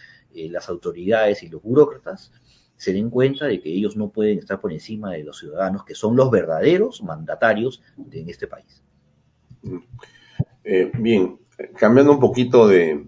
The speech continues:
Speaker 2: de tema, siempre en el asunto político, eh, se ha producido en los hechos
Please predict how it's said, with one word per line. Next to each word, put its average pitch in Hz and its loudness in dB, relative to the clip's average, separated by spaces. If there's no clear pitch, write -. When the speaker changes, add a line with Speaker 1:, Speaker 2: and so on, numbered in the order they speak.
Speaker 2:
de 85 -6
tema, 80 -2
siempre 98 -4
en 82 -4
el 71 0
asunto 80 -2
político, 78 -4
eh, 85 4
se - 2
ha 139 4
producido 120 6
en 113 4
los 101 4
hechos 113 0